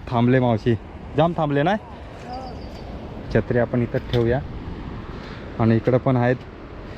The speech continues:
विकत घेण्यासाठी. हे बघा रस्ता, बघा रस्ता बघितला ना तुम्ही, एकदम भारी अनुभव. इथं असं पकडून जायला लागतंय, पकडला नाही ना तर आपली चप्पल चांगली स्लिप मारेल. हे बघा, तर चांगला तिलतिलीत झालाय.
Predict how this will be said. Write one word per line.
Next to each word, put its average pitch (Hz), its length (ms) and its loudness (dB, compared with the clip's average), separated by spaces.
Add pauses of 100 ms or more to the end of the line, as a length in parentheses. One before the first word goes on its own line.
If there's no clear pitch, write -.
(200)
विकत 135 220 4
घेण्यासाठी. 127 520 2
हे 117 60 4
बघा 131 180 4
रस्ता, 120 300 0
बघा 131 220 2
रस्ता 123 280 0
बघितला 143 300 0
ना 147 60 -2
तुम्ही, 147 180 2 (1000)
एकदम 180 260 2
भारी 139 320 4
अनुभव. 127 340 2 (640)
इथं 139 100 6
असं 135 100 6 (100)
पकडून 170 300 6
जायला 156 160 6
लागतंय, 139 360 4
पकडला 170 340 4
नाही 170 140 2
ना 196 120 4 (380)
तर 165 40 6
आपली 170 280 2 (580)
चप्पल 175 240 2
चांगली 170 300 0
स्लिप 160 300 2
मारेल. 123 260 4 (460)
हे 131 80 -4
बघा, 123 160 0 (1900)
तर 139 60 0
चांगला 139 240 2 (120)
तिलतिलीत 147 360 2
झालाय. 120 280 2